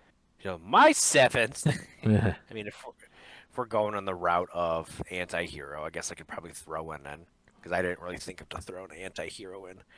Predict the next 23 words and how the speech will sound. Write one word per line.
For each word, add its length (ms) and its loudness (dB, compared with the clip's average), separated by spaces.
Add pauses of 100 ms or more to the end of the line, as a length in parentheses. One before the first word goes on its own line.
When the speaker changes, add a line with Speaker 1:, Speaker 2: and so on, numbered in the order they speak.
(120)
Speaker 2:
Mm-hmm. 320 2 (140)
Speaker 1:
But, 300 6
you 80 2
know, 260 2 (1500)
honorable 520 6
mention, 480 0
Deadpool 580 0
for 180 -10
me. 260 -14 (460)
It's 120 -8
on 120 0
my 140 -6
list. 400 -6
Not 300 2
the 100 -10
best, 500 -6 (300)
not 180 -8
the 60 -14
greatest. 580 -8
Super 640 -4
hilarious, 720 -4
though. 280 -6 (2000)
But 580 2